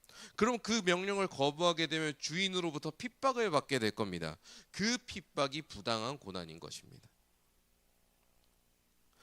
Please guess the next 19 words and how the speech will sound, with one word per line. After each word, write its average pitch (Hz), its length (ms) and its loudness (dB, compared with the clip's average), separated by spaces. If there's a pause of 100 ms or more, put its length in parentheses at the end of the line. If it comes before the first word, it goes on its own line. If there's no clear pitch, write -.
(160)
보통 196 400 10
이처럼 214 420 8
부당한 190 540 8
고난과 165 460 2
괴롭힘을 165 640 -2
받게 117 320 2
되면 104 400 2 (260)
어떻습니까? 95 840 2 (1300)
보통은 127 680 -4 (240)
같이 - 440 0
화를 196 460 6
내-, 151 140 2 (580)
화를 202 340 8
내거나 143 520 2 (460)
혹은 165 320 6
되갚아 139 500 10
주려고 120 400 -6
할 127 80 -12
것입니다. 98 560 -12